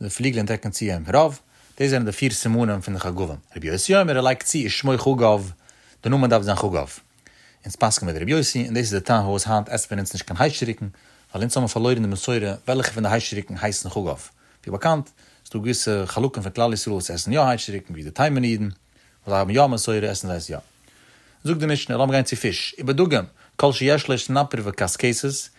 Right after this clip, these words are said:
זענען צוויי סימנים, וואו עס דער כשר פיש האבן. שנאפער, אין יידיש הייסט עס ליספעדערן, קשקשת, אין יידיש הייסט עס שיפון.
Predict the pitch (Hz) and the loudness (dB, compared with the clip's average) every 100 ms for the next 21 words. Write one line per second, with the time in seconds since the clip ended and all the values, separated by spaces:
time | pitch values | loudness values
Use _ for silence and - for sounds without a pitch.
0 | _ - 98 95 90 127 120 117 131 143 | _ -12 -6 -4 2 2 2 2 2 2
1 | 135 123 90 87 90 143 131 104 95 90 | 0 -2 -6 -6 -6 -4 -4 -6 -4 2
2 | 143 143 139 - - - - - 135 147 | 4 4 0 -6 -18 -20 -12 -4 4 4
3 | 143 135 123 - 107 120 117 113 101 - | 4 0 0 -6 -4 -2 -2 0 -2 -4
4 | - 156 - 143 139 131 131 - - _ | -4 -2 0 2 2 2 0 -4 -20 _
5 | - - 151 143 131 - 120 113 110 95 | -8 -4 -2 -2 -4 -6 -6 -4 -2 -4
6 | 90 - 180 170 127 | -4 -2 0 0 -2